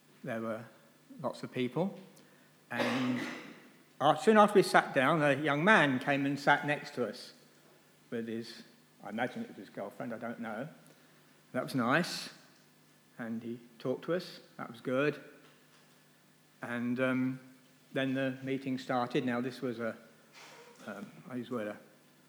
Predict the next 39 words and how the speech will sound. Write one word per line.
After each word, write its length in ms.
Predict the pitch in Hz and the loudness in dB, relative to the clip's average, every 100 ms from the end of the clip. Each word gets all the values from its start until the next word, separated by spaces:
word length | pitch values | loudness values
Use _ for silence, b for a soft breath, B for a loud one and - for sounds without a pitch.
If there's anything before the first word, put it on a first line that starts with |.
| _ _ _ _ _ _ _ - - _ - _ _ - - | _ _ _ _ _ _ _ -20 -20 _ -20 _ _ -20 -16
a 20 | 95 104 - | -16 -16 -8
kind 200 | - 127 | -2 0
of 80 | 117 | 0
service 320 | - 127 127 - - | 0 0 0 -8 -6
where 200 | 127 123 | -2 2
they 60 | 120 | 4
have 160 | 135 | 4
a 80 | 131 | 2
break 400 | 131 214 139 - | 6 8 8 4
in 80 | 131 | 0
between. 400 | 139 - 131 117 | 0 2 2 2
Lots 240 | 117 - | -2 -6
of 100 | 113 | -6
meetings 360 | 127 123 123 113 | -4 -2 -6 -4
do, 120 | 131 | -4
they 160 | 120 123 | -2 -4
have 160 | 123 | -4
a 60 | 123 | -2
break 340 | 135 139 135 | 2 2 2
in 100 | 131 | -2
between. 500 | 127 127 127 131 147 B B B B | -6 -4 -4 -2 -4 B B B B
And 140 | 143 | 2
in 80 | 175 | 6
the 60 | 175 | 8
break 340 | 175 170 165 | 10 8 8
in 80 | 165 | 4
between, 420 | 151 - 147 139 | 2 2 2 2
before 360 | 143 - 156 139 | 0 2 4 4
the 100 | 139 | 2
sermon, 580 | - 185 147 143 226 - - - - - - - - - - _ _ - | 4 6 6 6 4 2 -12 -20 -20 -20 -20 -20 -20 -20 -20 _ _ -6
um, 380 | 131 131 131 - - - 156 | -4 -2 -4 -8 -12 -6 2
we 160 | 170 | 4
had 160 | 156 156 | 4 2
changed 480 | 190 180 170 - - - - - _ - - - | 4 6 4 0 -8 -16 -20 -20 _ -20 -20 -20
seats, 400 | - 220 139 - | 6 6 6 0
Janice 360 | - 127 123 - | -2 0 -2 -4
and 80 | |
myself, 520 | 120 120 - 135 175 - | -6 -6 0 2 2 -2
because 380 | 127 127 120 | -6 -4 -6